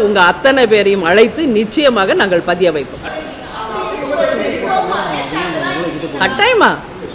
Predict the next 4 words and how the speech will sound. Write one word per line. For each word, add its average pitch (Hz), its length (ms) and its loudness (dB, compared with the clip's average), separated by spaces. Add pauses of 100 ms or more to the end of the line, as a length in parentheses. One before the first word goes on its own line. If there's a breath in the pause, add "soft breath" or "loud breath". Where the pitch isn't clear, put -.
(260)
கட்டாயமா. 311 600 4 (280)
ஏங்க, 349 180 4 (1000)
ஜெயலலிதாவை 370 920 6 (240)
எதிர்த்து 381 480 6